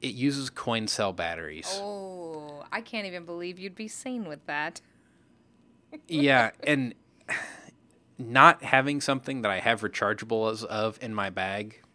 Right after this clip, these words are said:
Speaker 1: also,
Speaker 2: Mm-hmm.
Speaker 1: uh,
Speaker 2: Of course.
Speaker 1: <laughs> is not, not ideal. But the Gridit has a little zipper pocket on the back, so I just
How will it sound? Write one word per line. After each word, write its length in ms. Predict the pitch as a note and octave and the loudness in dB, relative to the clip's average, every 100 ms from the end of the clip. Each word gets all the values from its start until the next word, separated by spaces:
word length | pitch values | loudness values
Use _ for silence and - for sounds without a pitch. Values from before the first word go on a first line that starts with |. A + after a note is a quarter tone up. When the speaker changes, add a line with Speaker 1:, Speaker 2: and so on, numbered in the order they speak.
| _ _ _ _ _ _ _ _ _ - - | _ _ _ _ _ _ _ _ _ -18 -4
Speaker 1:
also, 440 | G#2+ - G2 G2 - - - | -4 -2 -2 -4 -8 -20 -18
Speaker 2:
Mm-hmm. 180 | G#3 - | -4 2
Speaker 1:
uh, 680 | - A3+ B3+ - - - | 4 4 0 -8 -12 -12
Speaker 2:
Of 80 | F#3 | -14
course. 340 | - D#3 E3+ - | -12 -12 -12 -8
Speaker 1:
<laughs> 40 | - | 2
is 340 | C#3 A2 - - _ | 2 2 -6 -10 _
not, 480 | A#2+ A#2 C3 C3+ - - - - | 2 6 8 6 2 -10 -10 -6
not 220 | B2 C#3 | 2 4
ideal. 560 | C#3+ B2+ C#3 E3+ A2+ - - - - - - _ | 4 2 2 2 2 0 -10 -16 -16 -18 -20 _
But 280 | - E3 D3 - _ _ _ _ _ _ _ | 8 8 8 0 _ _ _ _ _ _ _
the 120 | B2+ | -6
Gridit 380 | A2 B2 C#3+ C#3+ | 2 6 8 6
has 380 | - A#2 A2 G2 | 6 6 6 2
a 100 | G#2+ | -2
little 200 | G#2 F#2+ | 0 0
zipper 240 | B2 B2+ B2 | 0 0 4
pocket 360 | A#2+ A#2 B2+ | 4 4 2
on 140 | G#2+ G#2 | -2 -2
the 80 | |
back, 340 | F#2 A#2 A#2+ - | 6 8 8 2
so 180 | - G#2+ | 0 2
I 100 | A2 | 2
just 320 | A2+ - - | 0 -4 -8